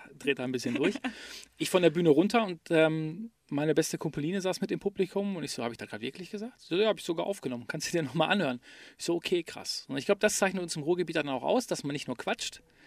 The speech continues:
Speaker 1: sondern versucht, es auch zu schaffen.
Speaker 2: Ja.
Speaker 1: Und dann haben wir angefangen zu malochen, haben das Netzwerk versucht zu aktivieren und keine zwei Jahre später sind wir in den Flieger gestiegen, in den Eurowings-Flieger gestiegen und sind nach New York geflogen.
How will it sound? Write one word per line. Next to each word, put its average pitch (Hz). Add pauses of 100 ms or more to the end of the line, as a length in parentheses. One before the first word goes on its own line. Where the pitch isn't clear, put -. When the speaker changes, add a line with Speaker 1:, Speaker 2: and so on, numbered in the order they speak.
(240)
Speaker 1:
sondern 147
versucht, 156
es 151
auch 147
zu -
schaffen. 226 (100)
Speaker 2:
Ja. 247 (300)
Speaker 1:
Und 156
dann 156
haben 170
wir 160
angefangen 156
zu -
malochen, 147 (520)
haben 147
das 143
Netzwerk 165
versucht 175
zu 185
aktivieren 185
und 151
keine 160
zwei 147
Jahre 147
später 151
sind 143
wir 139
in 135
den 127
Flieger 151
gestiegen, 180 (580)
in 139
den -
Eurowings-Flieger 156
gestiegen 160
und 143
sind 156
nach 143
New 151
York 156
geflogen. 110